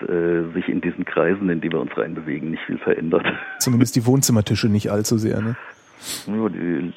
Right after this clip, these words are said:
Speaker 1: leben ja auch, äh, mit rück-, rückwärts gewandten Utopien, sag ich mal.
Speaker 2: Du musstest also das komplette Filmmaterial noch mal matzen, äh, auf H D, damit's überhaupt auf die
Speaker 1: Ja, das, was ich jetzt für die D V D haben wollte, musste noch mal neu zusammengestellt und
Speaker 2: Aha.
Speaker 1: zusammengeschnitten werden. Und das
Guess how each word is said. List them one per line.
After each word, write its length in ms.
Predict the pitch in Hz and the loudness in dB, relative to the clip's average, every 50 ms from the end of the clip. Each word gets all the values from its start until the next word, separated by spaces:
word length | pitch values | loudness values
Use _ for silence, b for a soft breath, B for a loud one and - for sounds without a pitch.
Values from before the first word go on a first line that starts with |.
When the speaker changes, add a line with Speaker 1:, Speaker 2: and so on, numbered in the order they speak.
| - - | -12 -8
Speaker 1:
leben 500 | 85 87 82 82 87 92 90 101 101 90 | -6 -4 0 2 2 2 2 0 0 2
ja 160 | 90 87 87 | 2 2 0
auch, 320 | 82 73 82 82 - - | 0 -2 -2 -4 -4 -6
äh, 300 | - - - 85 85 80 | -6 -4 -4 -4 -4 -6
mit 600 | 80 85 76 64 - 85 73 60 - 95 - - - | -6 -6 -8 -6 -6 -6 -4 -2 -2 -2 -2 -2 -4
rück-, 180 | 104 101 - - | -4 -4 0 -2
rückwärts 400 | 120 117 - 98 92 - - - | -2 0 0 -2 -2 -2 -2 -4
gewandten 400 | - 82 85 80 - - 95 - | -2 -2 -2 -2 -2 -4 -6 -6
Utopien, 540 | - - 98 - - - - 95 92 78 71 | -4 -6 -6 -6 -6 -8 -6 -6 -4 -2 -2
sag 160 | 80 - - | -4 -4 -4
ich 160 | - - - | -12 -16 -14
mal. 160 | - 64 - - _ B B B B B B | -14 -14 -14 -16 _ B B B B B B
Speaker 2:
Du 60 | B 127 | B 0
musstest 280 | 135 151 - 170 139 | 2 2 0 0 -2
also 220 | - 139 131 135 131 120 | -2 -2 -2 -2 -2 0
das 160 | - 131 - | -2 -2 -2
komplette 360 | - - 127 - 151 151 165 147 | 0 -2 -2 0 0 0 0 0
Filmmaterial 720 | - - 156 160 165 165 160 - - 147 139 131 135 147 | 0 0 0 2 2 2 0 0 0 0 2 2 2 2
noch 100 | 143 127 | 0 0
mal 160 | 120 135 113 110 | 2 2 2 2
matzen, 440 | 107 123 - - - 196 196 220 - _ _ _ _ _ _ _ _ _ - | 2 0 -2 -2 -2 -2 -2 -2 -4 _ _ _ _ _ _ _ _ _ -4
äh, 440 | - 135 131 135 139 - - 123 - - | -2 0 0 0 -2 -4 -4 -6 -4 -4
auf 200 | - 139 147 - | -4 -4 -2 0
H 100 | 156 156 | 0 2
D, 440 | 131 135 135 139 147 151 143 - - | 2 2 2 4 4 2 2 0 -2
damit's 320 | - 127 123 120 127 - | -4 -2 -2 -2 -2 -4
überhaupt 240 | - 127 123 123 - | -4 -4 -4 -2 -2
auf 120 | 131 117 - | -4 -4 -2
die 80 | 135 | 2
Speaker 1:
Ja, 120 | 123 113 110 | 2 4 6
das, 140 | - 123 - - | 4 4 4 4
was 160 | 120 123 - | 2 2 2
ich 80 | 123 | 2
jetzt 140 | 117 110 - | 2 2 0
für 80 | - 113 | 0 -2
die 100 | 90 98 | -2 -2
D 120 | - 95 | -2 -2
V 120 | 87 92 85 | 0 0 0
D 180 | 78 85 98 | 0 0 0
haben 200 | 104 107 107 104 | 2 2 0 2
wollte, 220 | 95 92 90 90 90 | 2 2 2 2 0
musste 260 | 90 90 - - 90 | -2 -2 -4 -2 -2
noch 140 | 90 80 - | -2 0 0
mal 100 | 76 80 | -2 -2
neu 140 | 82 76 | -4 -4
zusammengestellt 680 | - - 76 76 76 67 62 55 - - - 58 55 50 - - | -6 -6 -6 -6 -6 -6 -6 -8 -6 -4 0 0 0 0 -2 -10
und 80 | - | -8
Speaker 2:
Aha. 160 | - - 95 | -2 0 0
Speaker 1:
zusammengeschnitten 560 | 87 85 - - - - - - - - - - | 2 2 0 -2 -4 -4 -4 -6 -4 -6 -6 -6
werden. 260 | 82 82 82 - 82 | -6 -6 -6 -6 -8
Und 140 | 80 - - | -10 -10 -12
das 80 | - | -12